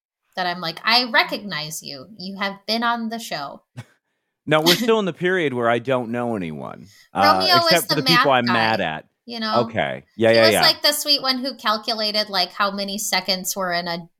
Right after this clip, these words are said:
Speaker 1: a month or whatever.
Speaker 2: Okay.
Speaker 1: Figure
Speaker 2: He's,
Speaker 1: out how
Speaker 2: he's
Speaker 1: often he
Speaker 2: math
Speaker 1: could
Speaker 2: guy.
Speaker 1: Yeah.
Speaker 2: And then we've got, uh, we've
Speaker 1: Will
Speaker 2: got
Speaker 1: was
Speaker 2: Lil,
Speaker 1: the one who
Speaker 2: Lil
Speaker 1: was,
Speaker 2: Will.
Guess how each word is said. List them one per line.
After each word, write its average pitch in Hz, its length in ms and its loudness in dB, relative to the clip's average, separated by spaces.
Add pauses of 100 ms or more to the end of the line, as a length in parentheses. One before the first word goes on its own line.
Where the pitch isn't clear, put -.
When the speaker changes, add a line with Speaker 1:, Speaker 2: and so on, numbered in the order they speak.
(460)
Speaker 1:
a 180 140 -4
month 175 400 -8
or 185 100 -4
whatever. 170 380 -4
Speaker 2:
Okay. 190 320 0 (100)
Speaker 1:
Figure 165 160 0
Speaker 2:
He's, 175 80 6
Speaker 1:
out 160 60 2
how 185 160 4
Speaker 2:
he's 175 160 8
Speaker 1:
often 143 80 -4
he 143 40 0
Speaker 2:
math 131 220 4
Speaker 1:
could 180 160 -6
Speaker 2:
guy. 123 540 4 (200)
Speaker 1:
Yeah. 180 240 0
Speaker 2:
And 110 120 0
then 107 120 0
we've 107 200 -2
got, 107 480 4 (140)
uh, 95 140 -4
we've 101 140 -8
Speaker 1:
Will 269 80 2
Speaker 2:
got 165 180 4
Speaker 1:
was - 120 4 (180)
Speaker 2:
Lil, 277 80 0
Speaker 1:
the - 20 -
one 254 300 0
who 226 100 -4
Speaker 2:
Lil 135 100 8
Speaker 1:
was, 143 140 4
Speaker 2:
Will. 131 440 6